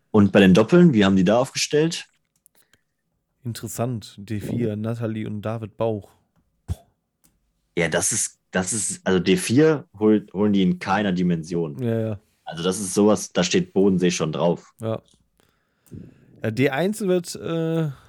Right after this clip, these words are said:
Speaker 2: interessant. Elias und
Speaker 1: Ja.
Speaker 2: Cedric gegen Kunz und Michi. Aber da sehe ich tatsächlich Bodensee vorne.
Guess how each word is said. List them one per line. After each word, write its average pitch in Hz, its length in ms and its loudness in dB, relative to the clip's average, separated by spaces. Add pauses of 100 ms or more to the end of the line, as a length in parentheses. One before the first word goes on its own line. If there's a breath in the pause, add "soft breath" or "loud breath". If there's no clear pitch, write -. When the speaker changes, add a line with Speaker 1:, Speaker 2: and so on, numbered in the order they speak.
(160 loud breath)
Speaker 2:
interessant. 143 920 -8 (1400)
Elias 123 400 -6
und 120 140 -8
Speaker 1:
Ja. 135 160 -10
Speaker 2:
Cedric 123 300 -8 (260)
gegen 110 600 -10 (120)
Kunz 135 340 -10
und 110 540 -12 (320)
Michi. 123 420 -6 (1120 soft breath)
Aber 117 220 0
da 117 120 0
sehe 127 160 -4
ich 117 80 -4
tatsächlich 127 600 -8
Bodensee 113 560 -2
vorne. 110 460 -4